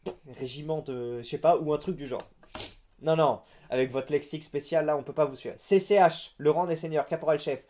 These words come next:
Peu importe les mecs qui viennent te péter les couilles, tu fais ce que tu veux si tu comptes pas monter plus haut, donc rien à foutre. Ah oui, puisque comme t'es au, au, au, tu es au, au plus haut des sous-officiers, je pense, caporal chef, et que tu, tu briques pas une carrière d'officier, donc t'es un peu au maximum de ce que tu peux atteindre, donc t'en as un peu plus rien à foutre. Ouais, mais après tu peux être viré, mais voilà.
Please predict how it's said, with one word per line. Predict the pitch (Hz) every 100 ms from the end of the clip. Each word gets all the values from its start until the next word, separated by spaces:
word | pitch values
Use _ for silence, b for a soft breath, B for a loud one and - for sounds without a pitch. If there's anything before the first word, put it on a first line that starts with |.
| b b _
Peu | 196
importe | 196 196 202
les | 190
mecs | 180 185
qui | 165
viennent | 156 160
te |
péter | 170 165
les | 160 151
couilles, | 185 185
tu | -
fais | 156
ce | 156
que | -
tu | 180 160
veux | 170
si | 165
tu | 135 127
comptes | 139 -
pas | 165
monter | 156 131 147
plus | - 147
haut, | 170
donc | 156 139
rien | 180 165
à |
foutre. | 151 151 -
Ah |
oui, | 175 180 B B
puisque | - - 160
comme | 208 185
t'es | 180 147 B B B
au, | 156
au, | 151 151 151 143 156 135 127 123 120 120
au, | 120
tu | -
es | 165
au, | 160
au | 139
plus | 147 185 196
haut | 196 202
des | 143
sous-officiers, | - 185 170 160 - 214
je | 214
pense, | 190
caporal | - 143 143 131
chef, | - 202 - B B _ -
et | 156
que | 156 -
tu, | - 147 139 127
tu |
briques | 147 139 143 151
pas | -
une | 175
carrière | 160 151 143
d'officier, | 139 - - 190
donc | 147 120
t'es |
un | 127
peu | 123 160
au | 139
maximum | 135 151 - 175 170
de | 127
ce | -
que |
tu | 147
peux | -
atteindre, | 135 - 175
donc | 156 156
t'en | 135
as | 127
un |
peu | 139 165
plus | 160
rien | 147 139
à |
foutre. | 127 185
Ouais, | 143
mais | 110
après | 110 156
tu |
peux | -
être | 123
viré, | 120 139 113
mais |
voilà. | 110 123